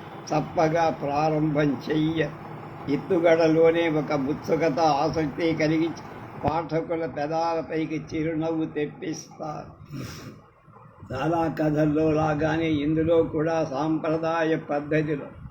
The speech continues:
బ్రహ్మ సరస్వతుల సంభాషణతో కథ ప్రారంభం.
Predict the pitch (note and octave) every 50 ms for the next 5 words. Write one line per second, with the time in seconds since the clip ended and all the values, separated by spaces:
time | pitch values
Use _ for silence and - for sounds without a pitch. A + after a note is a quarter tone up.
0 | - - - - - - C3+ C#3+ D3 D#3+ D#3+ E3 D#3+ E3+ E3+ D3+ D3 D3+ D#3+ E3+
1 | E3+ E3 - - F3+ D#3+ D#3 E3+ D#3+ E3 D3+ - C#3 D3 D#3+ D#3 B2+ D3+ D#3+ E3
2 | E3+ D#3+ C#3+ D#3+ E3 D#3+ C#3+ A2+ - - - - - - - - - - - -
3 | D#3+ E3+ D#3+ E3 D#3+ D#3 - - E3 D#3+ E3 E3 E3+ F3 E3+ D#3 D#3+ D#3 C#3 C#3+
4 | C#3+